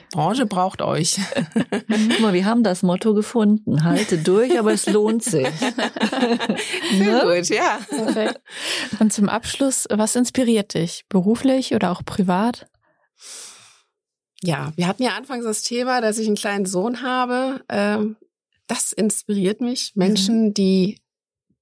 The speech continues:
Speaker 1: Kinder haben, allen voran Kleinkinder und trotzdem deren beruflichen Wunsch,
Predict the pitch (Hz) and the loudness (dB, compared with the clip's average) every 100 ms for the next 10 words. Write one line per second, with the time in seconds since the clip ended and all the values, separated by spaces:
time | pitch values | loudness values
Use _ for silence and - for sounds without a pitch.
0 | - - 240 240 226 208 208 - 190 - | -4 2 4 4 2 2 2 2 0 2
1 | 180 175 - - 170 208 233 - 226 220 | 4 4 2 0 2 2 0 2 4 4
2 | 226 233 - - - - - - _ _ | 2 0 -8 -20 -20 -20 -20 -20 _ _
3 | - 170 - - 208 208 - - 208 214 | 0 0 0 -4 -4 -2 -2 0 2 4
4 | 202 - _ _ _ _ _ _ _ _ | 2 0 _ _ _ _ _ _ _ _
5 | _ _ _ _ _ _ - 170 170 180 | _ _ _ _ _ _ -4 -2 2 2
6 | 160 - 214 _ _ - 160 190 - 202 | 2 -2 -16 _ _ -4 0 0 0 0
7 | - 170 160 196 214 208 - - - | 2 2 2 2 2 2 0 -2 -4